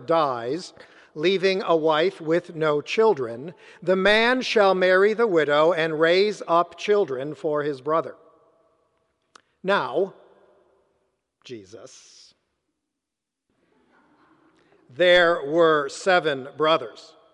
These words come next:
The first married and died childless. Then the second and the third married her. And so in the same way, all seven died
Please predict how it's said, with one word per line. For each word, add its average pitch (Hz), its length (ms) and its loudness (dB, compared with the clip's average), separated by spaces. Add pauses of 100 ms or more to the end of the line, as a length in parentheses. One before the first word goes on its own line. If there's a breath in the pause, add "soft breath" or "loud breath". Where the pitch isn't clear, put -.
(1600 soft breath)
The 151 120 -4
first 214 500 4
married 170 540 2
and 160 160 -2
died 147 480 -2 (180)
childless. 135 680 -6 (1120 soft breath)
Then 190 400 2
the 180 120 2
second 185 640 0
and 180 300 2
the 190 80 4
third 170 540 6
married 143 340 -2
her. 151 340 -2 (540 soft breath)
And 185 160 0
so 285 320 8
in 277 160 6
the 202 80 2
same 196 380 2
way, 185 240 6 (100)
all 311 380 6
seven 185 560 2
died 160 500 2